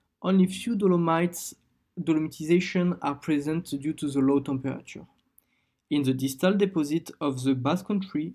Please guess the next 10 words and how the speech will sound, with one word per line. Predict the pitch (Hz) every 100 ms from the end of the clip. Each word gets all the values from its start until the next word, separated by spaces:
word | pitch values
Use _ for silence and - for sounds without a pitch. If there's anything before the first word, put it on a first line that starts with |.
| -
no | 151
dolomitization | 156 170 160 147 - 143 139 135 139
has | 135 123
been | 131 131
reported | 135 135 151 175 143
and | 135
only | 135 131 131 -
few | - 208
dolomite | 185 160 143 143 139
cementation | - 135 135 139 131 143